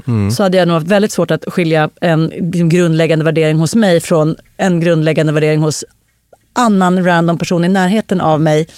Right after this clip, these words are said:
Speaker 1: Mm.
Speaker 2: som jag bara sögs in i.
Speaker 1: Ja.
Speaker 2: Och idag vet vi det lite mer. Och då om det är så här, det är viktigt att vara allmänbildad eller att vara nyfiken eller att
Speaker 1: Mm.
Speaker 2: utforska saker.
Speaker 1: Ja.
Speaker 2: All right. Agera då i riktning med det.
Speaker 1: Ja.
Speaker 2: Och då var det ett jättebra tips att bete sig så.
Speaker 1: Ja,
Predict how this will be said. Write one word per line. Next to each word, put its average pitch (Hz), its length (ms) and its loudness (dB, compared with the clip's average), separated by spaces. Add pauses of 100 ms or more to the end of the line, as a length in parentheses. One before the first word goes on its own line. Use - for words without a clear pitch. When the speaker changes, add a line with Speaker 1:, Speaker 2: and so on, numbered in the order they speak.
Speaker 1:
Mm. 104 220 -2
Speaker 2:
som 190 100 0
jag 180 100 2
bara 175 120 2
sögs 175 360 -4
in 220 280 0
i. 123 280 -6
Speaker 1:
Ja. 113 220 -4 (840)
Speaker 2:
Och 196 80 -2
idag 240 180 2
vet 349 280 0
vi 214 40 0
det - 80 -4
lite - 200 -8
mer. 143 140 -4
Och 175 80 -2
då 233 100 0
om 330 140 0
det 247 120 0
är 415 80 -2
så - 80 -8
här, 170 80 -4
det 247 120 0
är 349 40 0
viktigt 220 300 -4
att 156 40 -2
vara 156 100 -2
allmänbildad 165 640 0
eller 160 200 0
att 156 100 -4
vara 170 100 2
nyfiken 160 640 -2
eller 147 200 0
att 147 240 -4
Speaker 1:
Mm. 104 480 -2
Speaker 2:
utforska 190 500 -2
saker. - 480 -6 (120)
Speaker 1:
Ja. 123 140 2
Speaker 2:
All 247 200 2
right. - 460 -2 (380)
Agera 214 340 2
då 175 140 0
i 180 60 0
riktning 269 600 -2
med 170 360 0
det. - 320 -8 (100)
Speaker 1:
Ja. 135 200 0
Speaker 2:
Och - 220 -2
då 185 100 0
var 156 160 0
det 156 60 -2
ett - 120 -6
jättebra 165 480 -4
tips - 300 -10
att - 240 -8 (180)
bete 190 400 0
sig 170 160 -6
så. - 260 -12
Speaker 1:
Ja, 131 160 0